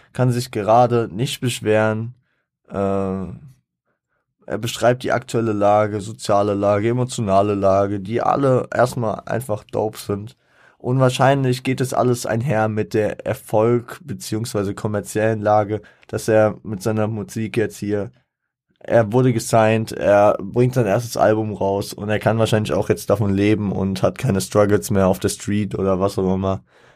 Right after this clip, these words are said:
Und, äh, hat praktisch auch so seinen Weg gemacht, was einen natürlich auch, ähm, ähm, glücklich macht, was einen zufriedenstellt.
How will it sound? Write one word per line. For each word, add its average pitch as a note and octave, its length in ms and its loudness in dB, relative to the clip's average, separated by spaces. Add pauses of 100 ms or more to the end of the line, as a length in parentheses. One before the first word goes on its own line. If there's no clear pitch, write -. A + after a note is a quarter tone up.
(120)
Und, G#2 340 -4
äh, G#2 520 2
hat B2+ 440 -2
praktisch - 440 -4
auch G2+ 140 -4
so G#2 200 -4
seinen G2 300 0
Weg G2 180 -4
gemacht, F#2 480 -4 (400)
was A#2 600 0
einen G2+ 360 2
natürlich F#2 560 0
auch, F#2 440 -6 (800)
ähm, F2+ 520 0 (2000)
ähm, F#2 540 0
glücklich A#2 320 2
macht, F#2 340 -4 (280)
was A2 200 0
einen G2 280 2
zufriedenstellt. - 840 -4